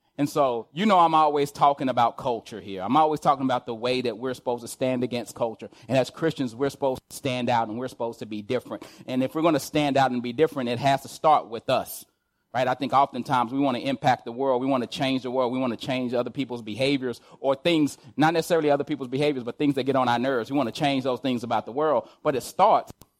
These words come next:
with us. And here's an old parable. You know you're getting old when you gotta take off your glasses to read. Anybody else got that problem? Uh, here's an old parable that I heard,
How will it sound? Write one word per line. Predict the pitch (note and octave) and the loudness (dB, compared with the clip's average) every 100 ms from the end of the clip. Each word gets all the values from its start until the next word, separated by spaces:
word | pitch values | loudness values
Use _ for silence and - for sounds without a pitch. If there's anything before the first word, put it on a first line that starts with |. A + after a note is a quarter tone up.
| _ | _
with | B2 C#3 B2+ A#2+ - _ - | -2 0 0 -2 -12 _ 0
us. | C#3 A2 - - F3+ | 2 2 -2 -14 -8
And | - E3 | 0 4
here's | B3 | 6
an | A3+ | 4
old | E3 F3 E3 | 6 6 4
parable. | E3+ E3+ C#3+ A#2 G#2+ _ _ _ _ _ _ _ - | 2 4 4 0 -6 _ _ _ _ _ _ _ -2
You | C3 | 2
know | |
you're | D3 C3 | 2 4
getting | C3+ | 4
old | C3 B2+ | 4 2
when | B2+ | 2
you | |
gotta | A#2+ | 0
take | B2+ | 0
off | A2+ | -2
your | A#2+ | 0
glasses | B2 B2 B2 | 2 2 2
to | A#2+ | -6
read. | B2+ C3 C3 _ _ A2+ | -4 -2 -4 _ _ -6
Anybody | A#2+ A#2+ A#2+ | -2 2 2
else | B2 | 2
got | A#2+ | 0
that | A#2 | 0
problem? | C3+ B2 A#2+ - _ - - | 0 0 0 -8 _ -20 -2
Uh, | C#3+ C#3+ A#2+ - - _ | 4 4 4 -2 -20 _
here's | F#3 A3 | 10 10
an | G#3 | 8
old | F#3 F3+ - | 4 2 2
parable | E3 E3 C3+ B2 A2+ A#2+ _ | 2 4 4 0 -2 -6 _
that | C#3+ C#3+ | 2 4
I | C#3 | 4
heard, | D3 C#3+ | 4 2